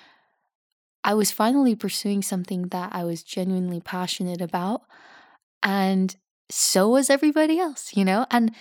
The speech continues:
that's actually the amazing thing about our course, was that everyone there was so passionate.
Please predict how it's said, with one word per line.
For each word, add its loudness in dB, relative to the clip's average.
that's 0
actually 2
the 2
amazing 2
thing -2
about -4
our -4
course, -2
was -2
that -2
everyone 2
there 0
was 2
so 2
passionate. -4